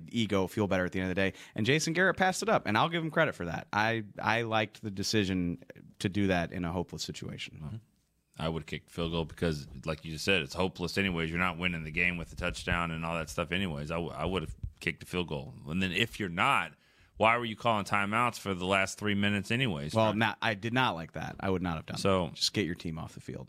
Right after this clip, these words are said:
Speaker 2: But I do think you have an issue with, with your, your kicker, though. I mean, and, and this, this whole thing about for who,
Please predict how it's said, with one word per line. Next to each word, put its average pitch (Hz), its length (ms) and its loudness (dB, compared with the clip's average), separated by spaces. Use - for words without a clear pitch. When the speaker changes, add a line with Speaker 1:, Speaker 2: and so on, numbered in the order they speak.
Speaker 2:
But 139 320 6
I 117 100 4
do 143 180 0
think 135 300 -2
you 117 80 2
have 113 180 4
an 110 80 -6
issue 120 300 -4
with, 104 180 2
with 104 240 2
your, 92 200 0
your 90 160 -4
kicker, - 340 -2
though. 67 260 -6
I 90 120 0
mean, 101 240 2
and, 98 240 2
and 107 220 4
this, 131 220 0
this 147 300 2
whole 156 240 4
thing 143 240 2
about 110 260 2
for 104 180 -2
who, 143 380 2